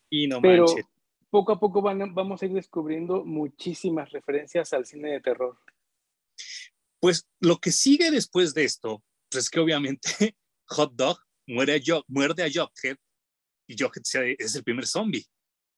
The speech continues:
Speaker 1: Y está muy, muy interesante porque, pues, Jughead, Torombolo,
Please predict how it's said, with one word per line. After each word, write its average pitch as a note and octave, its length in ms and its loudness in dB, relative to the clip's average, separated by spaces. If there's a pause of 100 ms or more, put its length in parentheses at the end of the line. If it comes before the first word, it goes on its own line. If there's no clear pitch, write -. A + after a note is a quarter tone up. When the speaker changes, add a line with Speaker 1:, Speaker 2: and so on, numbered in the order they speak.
(280)
Speaker 1:
Y D#3+ 100 -2
está G#3+ 240 0
muy, A3+ 340 0
muy G3 220 -2
interesante A3 720 -2
porque, B2+ 600 -2
pues, B2+ 320 -2
Jughead, D3 480 -2
Torombolo, B2+ 720 -2